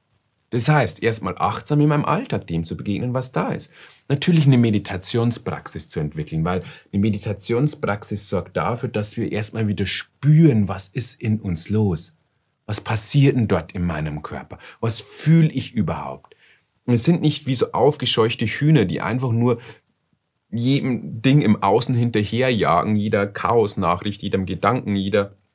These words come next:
je-, jeder Gefahr, jedem Problem, jedem Ziel, sondern wir, wir gucken mal nach innen. Und wir gucken uns die Emotionen, die wir fühlen, an.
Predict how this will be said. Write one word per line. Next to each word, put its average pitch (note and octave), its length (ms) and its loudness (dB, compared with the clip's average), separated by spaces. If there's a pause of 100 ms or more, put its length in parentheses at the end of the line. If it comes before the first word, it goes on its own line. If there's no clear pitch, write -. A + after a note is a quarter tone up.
(520)
je-, G2+ 400 -4
jeder G#2 280 -2
Gefahr, G#2 500 0
jedem G2 440 0
Problem, A#2 440 0
jedem F#2+ 280 0
Ziel, C3+ 300 -2
sondern A2 300 0 (360)
wir, A2+ 260 0 (240)
wir G#2+ 100 -6
gucken - 320 -2
mal C3 140 2
nach B2 220 -2
innen. G#2 400 0 (600)
Und A#2+ 180 2
wir B2+ 220 4
gucken - 460 0
uns D#3+ 360 2
die - 120 -4
Emotionen, E3 520 4
die F#2 140 2
wir D#2 100 2
fühlen, - 300 -12
an. - 160 -16